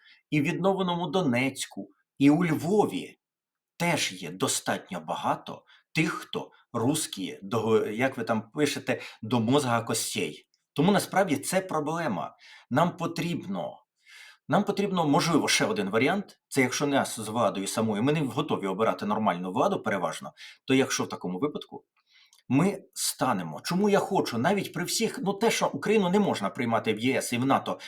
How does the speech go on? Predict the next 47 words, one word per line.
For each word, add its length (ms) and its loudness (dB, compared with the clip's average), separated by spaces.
з 120 -6
цією 240 4
владою, 400 4
це 100 0
зрозуміло 520 4
для 160 0
всіх, 300 -2
і 20 -2
в 60 -6
тому 180 0
числі 260 0
в 40 0
Є 180 2
С 100 -4
і 40 2
в 40 2
нато. 340 -2
Але 240 6
чому 280 2
я 120 4
мрію, 280 4
щоб 200 -4
нас 180 0
все-таки 380 -4
з 100 -8
Зеленським 540 0
нехай 220 -6
навіть 320 -4
прийняли 460 0
туди? 320 0
Тому 160 0
що 120 -2
це 100 -4
я 60 2
хочу 240 -2
якийсь 320 0
стримуючий 840 -2
фактор. 580 -4
І 100 4
мені 540 4
здається, 880 -2
що 540 0
от 160 0
це 200 2
би 320 -2
могло 720 4
нас 640 0